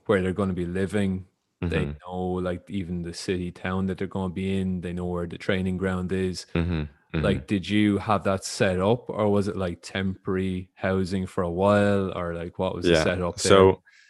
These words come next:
Speaker 2: so, uh, the whole time, uh, Fabian was speaking to the president of the club, which we thought was at the time, um,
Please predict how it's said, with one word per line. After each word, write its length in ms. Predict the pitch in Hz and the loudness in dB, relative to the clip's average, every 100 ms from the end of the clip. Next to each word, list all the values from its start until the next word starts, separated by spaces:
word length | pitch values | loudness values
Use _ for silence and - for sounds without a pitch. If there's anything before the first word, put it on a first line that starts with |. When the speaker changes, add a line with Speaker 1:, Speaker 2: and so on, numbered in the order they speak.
| _ _ _ | _ _ _
Speaker 2:
so, 500 | - 104 98 98 95 - | 0 6 8 8 6 4
uh, 320 | 95 92 90 87 | 6 6 6 2
the 140 | 98 | 0
whole 240 | 92 127 147 | 4 6 6
time, 580 | - 120 117 107 107 - _ _ _ _ _ _ - | 4 0 0 -2 -4 -12 _ _ _ _ _ _ -6
uh, 320 | 87 85 50 50 _ _ _ _ _ _ _ _ - | -2 0 -2 -4 _ _ _ _ _ _ _ _ -20
Fabian 580 | - 113 123 120 113 104 | 4 8 8 8 6 4
was 160 | 98 | 0
speaking 580 | - - 107 - 98 90 - - | -2 0 0 0 -2 -2 -6 -4
to 440 | 98 92 87 87 - _ _ _ - | 2 4 4 0 -8 _ _ _ -6
the 80 | 95 | -4
president 540 | - 110 98 95 92 | 4 6 6 4 2
of 160 | 87 78 | 0 0
the 80 | - | 0
club, 360 | 85 78 85 _ _ | 2 2 0 _ _
which 240 | 85 85 - | -10 -10 -4
we 80 | 80 | -2
thought 300 | - 87 76 | 4 6 6
was 160 | 80 78 | 4 0
at 80 | |
the 80 | - | -4
time, 500 | - 85 82 82 85 - _ _ _ _ _ | -2 2 2 2 -2 -10 _ _ _ _ _
um, 540 | 90 82 80 78 80 | 4 4 4 0 -8